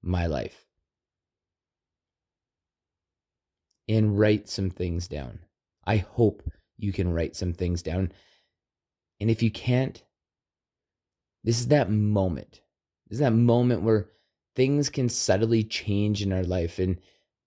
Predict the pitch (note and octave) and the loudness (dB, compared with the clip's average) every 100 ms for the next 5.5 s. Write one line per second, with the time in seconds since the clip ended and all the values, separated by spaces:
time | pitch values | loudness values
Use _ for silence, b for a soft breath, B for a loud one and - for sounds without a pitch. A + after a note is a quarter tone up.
0 | _ - B2+ B2 A#2+ A#2 A#2 A2+ A#2 A2 | _ 0 2 2 2 2 2 2 2 2
1 | G#2+ A2 A2 A2 B2 A#2 B2 - B2 B2 | 0 2 2 2 0 -2 -4 -2 2 4
2 | B2 A2 A2+ - _ _ _ _ _ _ | 4 0 0 -6 _ _ _ _ _ _
3 | _ _ _ _ _ _ _ _ G2 G#2+ | _ _ _ _ _ _ _ _ 2 4
4 | G2 G2+ G#2 - G2 F#2 F#2+ F#2 D2 F2 | 4 4 0 2 2 4 2 0 -2 -2
5 | F#2 F2 E2+ - | -2 -2 -4 -8